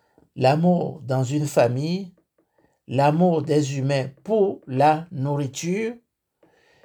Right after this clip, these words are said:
et l'amour de Dieu également, ahab. Donc c'est de ça dont il s'agit.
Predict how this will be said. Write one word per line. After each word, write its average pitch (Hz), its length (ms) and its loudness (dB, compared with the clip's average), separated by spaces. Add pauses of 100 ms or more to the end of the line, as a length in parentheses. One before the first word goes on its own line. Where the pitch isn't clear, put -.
(360)
et 175 800 0
l'amour 170 500 2
de 165 160 0
Dieu 147 480 2 (160)
également, 113 540 -2 (240)
ahab. 113 520 -4 (1500)
Donc 160 260 4
c'est 175 200 0
de 139 160 -4
ça 180 400 0
dont 135 280 -2
il 156 260 -8
s'agit. 98 880 -6